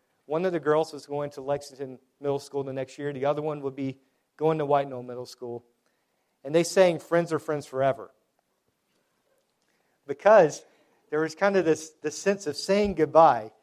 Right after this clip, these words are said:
even though we lived in the same town, and even though we would still see each other, and even though tenth grade was not that far away. But there was this sense of having to say goodbye and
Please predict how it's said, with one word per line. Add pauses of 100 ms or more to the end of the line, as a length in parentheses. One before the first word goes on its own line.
even
though
we
lived
in
the
same
town, (560)
and
even
though
we
would
still
see
each
other,
and
even
though
tenth
grade
was
not
that
far
away. (1000)
But
there
was
this
sense
of (300)
having
to
say
goodbye (520)
and